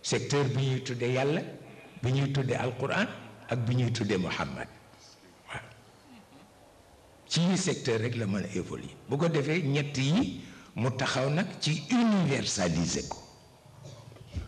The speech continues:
Universaliser ko. Bu ci ne mu teg symbole am. Rabbil alamin. Dhikrul lil alamin.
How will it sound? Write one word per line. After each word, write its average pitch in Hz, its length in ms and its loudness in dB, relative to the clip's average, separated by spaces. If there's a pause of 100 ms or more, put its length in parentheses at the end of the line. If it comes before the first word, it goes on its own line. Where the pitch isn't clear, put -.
(2000)
Universaliser 80 840 -2
ko. - 200 -12
Bu 165 120 4
ci 180 120 4
ne 147 120 4
mu 127 160 2
teg 98 180 -2
symbole 76 440 -2
am. - 80 -6 (640)
Rabbil 87 360 0
alamin. 76 440 -4 (1900)
Dhikrul 120 540 2
lil 82 160 -2
alamin. 69 480 -8